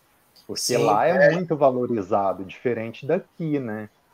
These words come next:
Speaker 1: Grandes
Speaker 2: Sim.
Speaker 1: bandas do metal nacional aí, inclusive, foram fazer o nome lá fora, né? E depois já voltaram consagradas. Porque parece que o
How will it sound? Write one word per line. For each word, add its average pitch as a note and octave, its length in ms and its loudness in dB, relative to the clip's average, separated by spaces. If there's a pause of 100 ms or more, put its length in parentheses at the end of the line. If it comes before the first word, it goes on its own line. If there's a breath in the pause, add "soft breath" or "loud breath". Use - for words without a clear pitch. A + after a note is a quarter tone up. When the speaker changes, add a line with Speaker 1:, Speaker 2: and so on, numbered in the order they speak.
(640)
Speaker 1:
Grandes D3 480 0
Speaker 2:
Sim. A2 60 -10
Speaker 1:
bandas A#2+ 500 0
do G#2+ 140 -6
metal G#2+ 560 -2
nacional G#2+ 800 -6
aí, G2+ 160 -4
inclusive, C#3+ 1400 -8 (100)
foram A2+ 260 -6
fazer A#2 400 -6
o D#3+ 100 0
nome E3 500 -6
lá C#4 220 0 (160)
fora, D#3+ 400 0
né? A2 220 -6
E - 20 -4
depois A2+ 420 -4
já B2+ 100 -2
voltaram D#3 760 0
consagradas. G3 1000 -2 (580)
Porque B2 220 -6
parece A#2+ 540 0
que C3 120 -10 (600)
o A2+ 60 -20